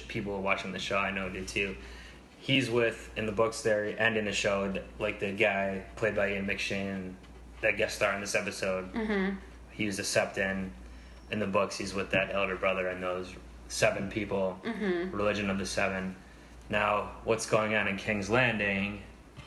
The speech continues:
Speaker 1: the Seven is taking over. We'll, we'll talk about that
Speaker 2: Mm-hmm.
Speaker 1: with Margaret and all that. High Sparrow, they've taken over. Cersei's on trial. Now, who is her champion? Obviously,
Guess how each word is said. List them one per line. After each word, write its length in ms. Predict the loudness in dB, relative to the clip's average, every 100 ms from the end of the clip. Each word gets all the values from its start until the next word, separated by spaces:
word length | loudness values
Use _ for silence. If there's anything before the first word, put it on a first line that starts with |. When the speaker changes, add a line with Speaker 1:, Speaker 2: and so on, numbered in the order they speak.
| -8
Speaker 1:
the 80 | -4
Seven 340 | 2 2 2
is 140 | -4 -2
taking 320 | -2 0 0
over. 400 | 0 0 0 -2
We'll, 140 | -4 -4
we'll 120 | -4
talk 200 | 0 0
about 220 | 2 2
that 140 | 2 2
Speaker 2:
Mm-hmm. 120 | 0
Speaker 1:
with 60 | 0
Margaret 340 | 0 0 -2
and 80 | 0
all 120 | 0
that. 240 | 0 -2 -8 -16 -16 -16 -2
High 180 | 2 2
Sparrow, 480 | 4 2 4 2 0 2
they've 200 | 2 2
taken 300 | -2 0 2
over. 380 | 2 2 0 -2
Cersei's 480 | 2 4 4 0 2
on 160 | 0
trial. 500 | 0 0 2 2 0 -4 -12 -14 -4
Now, 140 | -2
who 120 | 2 0
is 120 | 2
her 140 | 2
champion? 560 | 2 -2 -2 -2 -4 -4 -8 2
Obviously, 720 | 2 2 -4 -4 -4 -4 -6